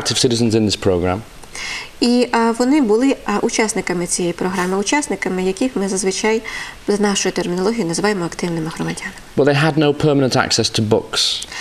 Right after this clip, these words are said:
Speaker 2: Але в них не було якогось, е, постійного місця, де були б книжки, де можна було б прийти, взяти книжку, почитати.
Speaker 1: What they did, they found an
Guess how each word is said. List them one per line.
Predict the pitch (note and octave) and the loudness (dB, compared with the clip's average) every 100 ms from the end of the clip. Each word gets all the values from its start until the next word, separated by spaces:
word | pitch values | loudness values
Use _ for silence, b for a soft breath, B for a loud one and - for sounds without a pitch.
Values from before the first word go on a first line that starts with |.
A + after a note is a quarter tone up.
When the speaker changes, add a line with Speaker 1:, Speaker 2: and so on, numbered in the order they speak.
| B B B | B B B
Speaker 2:
Але | A3+ A3+ D4 | 2 4 4
в | C4 | 4
них | B3+ C#4 - | 4 2 2
не | A#3 | 2
було | A3+ B3 C4 B3+ | 2 2 4 4
якогось, | A3 A3 A#3+ A#3 A3+ - - | 4 2 0 0 0 -2 0
е, | G#3 G#3 G#3 G#3 | 2 2 2 0
постійного | A#3 A3+ - A3+ G#3+ G#3+ | -2 0 2 2 2 2
місця, | A3 D4 - G3+ | 4 2 0 -2
де | A#3 B3 | 0 0
були | G#3+ A3 | 2 2
б | |
книжки, | A3 G#3+ - B3+ | 0 -2 0 0
де | G#3+ F#3+ | 0 0
можна | F#3+ - | -2 -2
було | F#3 F#3 | -2 -2
б | |
прийти, | - G3 A#3+ G#3+ | -2 -2 0 0
взяти | G3 G3+ G3 | 0 -2 -4
книжку, | F#3+ - | -6 -6
почитати. | - - - - - - - - - - | -6 -6 -8 -10 -14 -16 -20 -20 -20 -4
Speaker 1:
What | F#2+ C#2+ | 0 2
they | G2 G2+ | 4 4
did, | C3+ | 2
they | B2+ - | 2 2
found | B2 B2 G#2+ | 2 2 2
an | A2 | 0